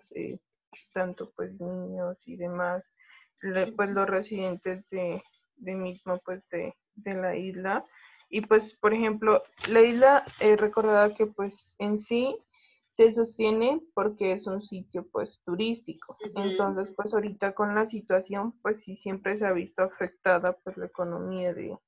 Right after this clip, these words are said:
Speaker 1: de esa isla. Y también, pues, eh, no han tenido, o sea, han estado pidiendo, pues, apoyos a diferentes,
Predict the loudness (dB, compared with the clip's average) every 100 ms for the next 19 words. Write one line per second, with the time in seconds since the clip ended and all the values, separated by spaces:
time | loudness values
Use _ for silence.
0 | _ -10 -8 -6 -6 -6 -6 -2 0 0
1 | -2 -20 -20 -20 _ -6 0 4 4 2
2 | 0 4 4 4 0 0 0 -4 -8 0
3 | 2 4 2 4 4 4 0 0 0 2
4 | 2 2 0 -2 -4 -2 0 0 -4 -6
5 | -6 -6 -6 -6 -2 0 0 2 2 2
6 | 0 0 -2 -4 -6 -6 -6 -6 -6 -8